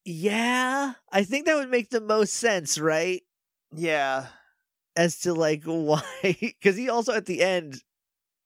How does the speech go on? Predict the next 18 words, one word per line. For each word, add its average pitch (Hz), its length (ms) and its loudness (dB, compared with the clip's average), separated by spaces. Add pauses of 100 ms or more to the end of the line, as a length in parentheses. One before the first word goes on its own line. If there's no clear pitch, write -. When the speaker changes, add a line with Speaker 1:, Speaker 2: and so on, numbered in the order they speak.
(120)
Speaker 1:
he, 143 140 -6
he's 151 40 -10 (220)
Speaker 2:
He's, 175 60 -6
Speaker 1:
not 190 200 4
even 185 140 0
Speaker 2:
he's, 190 80 -2
Speaker 1:
there 165 200 4
as 156 100 -2
the 185 100 0
Speaker 2:
he's 269 80 4
Speaker 1:
Black 139 180 2
Speaker 2:
not, - 80 4
Speaker 1:
Ranger. 120 520 -4
Speaker 2:
he's 196 220 -4
not 190 180 0
there 156 200 0
at 127 80 -4
all. 123 280 -2